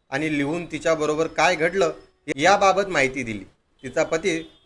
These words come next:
तामिळनाडूमधील असल्याचं तिनं सांगितलं. तिच्या पतीनेच तिच्याबरोबर अशा प्रकारचं कृत्य केलं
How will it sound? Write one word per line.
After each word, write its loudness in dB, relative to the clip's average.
तामिळनाडूमधील 2
असल्याचं -2
तिनं -4
सांगितलं. -6
तिच्या 0
पतीनेच -4
तिच्याबरोबर 2
अशा -2
प्रकारचं -4
कृत्य -6
केलं 2